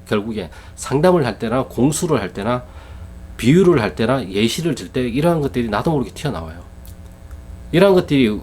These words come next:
우리가 흔히 말하는 신이 주시는 거거든요. 그냥 툭툭 튀어나온단 말이에요.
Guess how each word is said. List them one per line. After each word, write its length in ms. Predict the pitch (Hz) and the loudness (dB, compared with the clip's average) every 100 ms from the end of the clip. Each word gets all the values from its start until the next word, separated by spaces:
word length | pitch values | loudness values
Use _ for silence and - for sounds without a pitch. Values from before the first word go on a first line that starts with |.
| - | -8
우리가 360 | 131 117 147 147 | -6 0 2 2
흔히 200 | 180 185 | 4 4
말하는 260 | 120 110 | 4 2
신이 320 | 113 - 220 165 | -2 2 2 2
주시는 320 | - 143 127 | -4 -6 -6
거거든요. 420 | 87 80 78 76 - - - - - - | -8 -12 -14 -14 -16 -18 -18 -18 -20 -8
그냥 280 | - 190 175 | 4 4 4
툭툭 300 | - - - | -2 -12 -12
튀어나온단 540 | - 196 120 95 127 117 | 0 0 2 -2 -4 -4
말이에요. 340 | 87 - - | -8 -14 -16